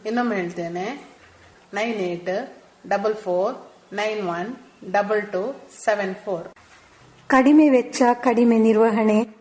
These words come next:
Speaker 2: ನಿರಂತರ ಕೊಯ್ಲು, ತಕ್ಷಣ ಮಾರಾಟ ಸಾಧ್ಯ, ತಾರಸಿ ಕೃಷಿಗೂ ಹೆಚ್ಚು ಸೂಕ್ತವಾದಂತಹ ಅಧಿಕ ಪೋಷಕಾಂಶಯುಕ್ತ ಬಸಳೆ ಕೃಷಿ ಕುರಿತು ತಿಳಿಸಿಕೊಟ್ಟಂತ ಅನಿತಾ ಫೆಲ್ಸಿ ಅವರಿಗೆ ಕಾರ್ಯಕ್ರಮದಲ್ಲಿ ಭಾಗವಹಿಸಿದ್ದಕ್ಕಾಗಿ ಧನ್ಯವಾದಗಳನ್ನು ಹೇಳ್ತಾ ಇದ್ದೇನೆ.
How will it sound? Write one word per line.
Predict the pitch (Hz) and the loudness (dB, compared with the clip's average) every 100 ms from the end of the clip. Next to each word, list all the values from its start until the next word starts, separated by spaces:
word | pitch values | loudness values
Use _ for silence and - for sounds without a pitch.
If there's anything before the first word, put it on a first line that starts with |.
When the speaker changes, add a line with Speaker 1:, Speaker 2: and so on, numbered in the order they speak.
| - | 2
Speaker 2:
ನಿರಂತರ | 247 285 320 311 262 | 6 8 6 6 2
ಕೊಯ್ಲು, | 247 226 220 208 208 214 - | 2 4 4 4 4 2 -6
ತಕ್ಷಣ | - 247 - 277 | -4 -4 2 4
ಮಾರಾಟ | 254 220 226 254 262 | 6 4 2 0 -2
ಸಾಧ್ಯ, | - 220 190 202 202 _ - | 0 0 2 2 2 _ 2
ತಾರಸಿ | 247 285 285 294 | 4 4 2 2
ಕೃಷಿಗೂ | 254 - 233 247 254 | 2 2 2 6 6
ಹೆಚ್ಚು | 233 233 | 4 0
ಸೂಕ್ತವಾದಂತಹ | 240 254 240 269 220 202 202 196 214 208 233 - _ | 2 2 2 2 2 2 0 -2 0 2 0 -2 _
ಅಧಿಕ | - 233 269 285 294 | 0 2 2 4 0
ಪೋಷಕಾಂಶಯುಕ್ತ | 269 247 - 294 247 233 254 226 226 226 | 4 2 2 0 0 2 4 4 4 0
ಬಸಳೆ | 208 214 214 262 | 2 0 4 4
ಕೃಷಿ | 262 220 - 214 | 4 0 -2 0
ಕುರಿತು | 233 208 208 202 202 - | 2 2 2 0 0 -2
ತಿಳಿಸಿಕೊಟ್ಟಂತ | 254 233 226 - 226 233 202 202 208 208 - _ - | 2 2 2 2 2 2 -2 0 -2 -4 -14 _ -4
ಅನಿತಾ | 233 254 277 311 | 2 4 4 2
ಫೆಲ್ಸಿ | 302 254 220 254 240 254 - - | 4 2 4 2 2 0 -12 -4
ಅವರಿಗೆ | 262 214 202 208 240 | 0 2 4 4 4
ಕಾರ್ಯಕ್ರಮದಲ್ಲಿ | 226 240 269 285 269 226 214 | 0 0 2 4 4 6 4
ಭಾಗವಹಿಸಿದ್ದಕ್ಕಾಗಿ | 214 208 220 208 202 214 208 208 214 185 196 | 2 2 4 4 2 0 0 0 0 0 0
ಧನ್ಯವಾದಗಳನ್ನು | 185 214 214 190 196 190 190 | 2 2 4 2 0 0 0
ಹೇಳ್ತಾ | 190 185 | -4 -2
ಇದ್ದೇನೆ. | 190 180 190 | -2 -2 -2